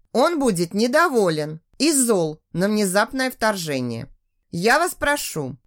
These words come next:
и настоятельно советую, даже близко к двери не подходить, а то нам с вами будет не сносить головы». «Хорошо,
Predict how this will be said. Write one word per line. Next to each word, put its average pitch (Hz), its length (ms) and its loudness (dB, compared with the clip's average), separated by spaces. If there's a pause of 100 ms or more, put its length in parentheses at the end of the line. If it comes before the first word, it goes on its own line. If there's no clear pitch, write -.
и 190 120 -2
настоятельно 254 760 0
советую, 196 720 -2 (180)
даже 214 320 0
близко 262 540 0
к 170 100 -2
двери 233 380 2
не 196 160 0
подходить, 214 840 -6 (160)
а 226 140 2
то 247 180 2
нам 294 280 4
с - 200 -4
вами 151 460 -2 (100)
будет 269 440 0
не 226 140 4
сносить 254 580 -2
головы». 151 540 -2 (680)
«Хорошо, 254 1040 0